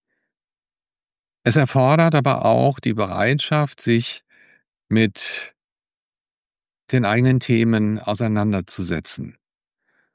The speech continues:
um tatsächlich dorthin zu kommen,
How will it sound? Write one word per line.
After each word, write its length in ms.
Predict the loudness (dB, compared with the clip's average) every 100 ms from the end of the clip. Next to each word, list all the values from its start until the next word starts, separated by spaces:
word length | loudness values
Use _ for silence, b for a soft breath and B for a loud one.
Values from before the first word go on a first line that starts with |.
| _
um 500 | 2 4 6 6 2 0
tatsächlich 540 | -2 0 0 0 -2 -2
dorthin 540 | -2 0 0 2 0
zu 220 | 0 -6
kommen, 640 | -6 -2 0 4 4 2